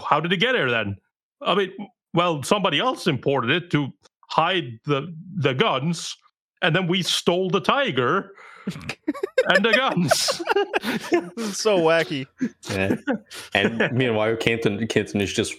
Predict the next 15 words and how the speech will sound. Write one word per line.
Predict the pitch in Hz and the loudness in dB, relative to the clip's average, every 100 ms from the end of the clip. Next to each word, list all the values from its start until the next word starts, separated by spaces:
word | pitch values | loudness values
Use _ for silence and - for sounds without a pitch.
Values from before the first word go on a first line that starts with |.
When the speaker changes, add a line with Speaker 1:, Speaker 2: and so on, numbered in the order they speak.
| 87 | -6
Speaker 3:
walking | 98 101 98 - 104 | 0 0 0 -2 -2
towards | 104 101 98 - | 0 0 0 0
the | - | -2
horizon. | - 95 85 95 110 104 - - | 0 0 2 0 0 -4 -6 -14
<laughs> | - | -6
Just | 185 - - | -4 -4 -2
like, | 110 196 - 165 - - _ - - - 262 - | -2 -2 -2 -6 -6 -14 _ -18 -18 -6 -6 -2
my | 127 117 | 0 2
job | 127 - 127 127 156 | 0 0 2 2 0
he's | 143 135 - | 0 0 0
done | 110 123 143 | 0 2 0
is | 123 | 2
like, | 120 135 | 2 0
uh, | 135 123 131 175 | 0 0 0 0
mm, | 127 127 117 | 0 0 -2